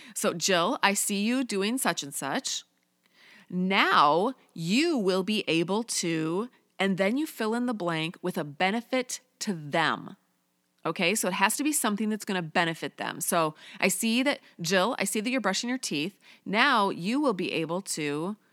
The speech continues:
now you will have shiny teeth. Or now you will have good breath. And when you go to school, the kids will like your minty fresh breath." Okay, that's a benefit to her. "Jill, I see you are reading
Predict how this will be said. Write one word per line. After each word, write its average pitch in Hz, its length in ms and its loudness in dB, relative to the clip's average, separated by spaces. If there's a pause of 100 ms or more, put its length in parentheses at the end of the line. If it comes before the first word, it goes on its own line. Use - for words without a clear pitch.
(600)
now 240 180 2
you 196 240 0
will 175 260 0
have 180 480 0 (760)
shiny 190 440 -2
teeth. - 480 -4 (480)
Or 196 100 4
now 175 200 6
you 226 180 0
will 254 120 0
have 247 360 2
good 175 240 -2
breath. 311 480 -2
And 180 420 0 (380)
when 185 180 0
you 180 60 2
go 170 100 2
to 165 80 -2
school, 254 640 2 (1080)
the 202 120 -2
kids 190 560 -4 (320)
will 180 480 0
like 160 220 0
your 185 100 -2
minty 185 280 -2
fresh 233 320 -2
breath." - 460 -4 (420)
Okay, 190 200 -2
that's 202 180 0
a 208 40 -2
benefit 180 380 0
to 180 100 -6
her. - 280 -4 (560)
"Jill, 240 360 2
I 220 120 6
see 247 260 0
you 269 140 4
are 208 120 4
reading 175 360 -2